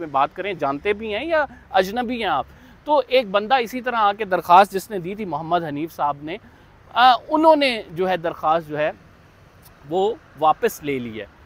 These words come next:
और, अ, इस दरख्वास्त वापस होने के बाद जो है इमरान खान साहब पे इद्दत का केस जो है वो ख़त्म हो जाएगा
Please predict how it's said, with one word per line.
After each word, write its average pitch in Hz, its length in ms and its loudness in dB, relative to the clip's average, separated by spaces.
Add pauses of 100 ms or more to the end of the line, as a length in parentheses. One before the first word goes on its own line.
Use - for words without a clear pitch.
(320)
और, 196 380 6
अ, 175 1040 0
इस 196 140 -4
दरख्वास्त 196 600 0
वापस 156 600 2
होने 175 280 -4
के 180 160 -6
बाद 156 360 4
जो 160 100 -6
है 156 180 -4
इमरान 147 300 -4
खान 156 200 -4
साहब 147 240 -8
पे 175 200 -12
इद्दत 202 380 -4
का 196 120 0
केस 160 260 -8
जो 151 120 -6
है 151 60 0
वो 143 120 -6
ख़त्म 196 300 -4
हो 233 120 -2
जाएगा 190 340 0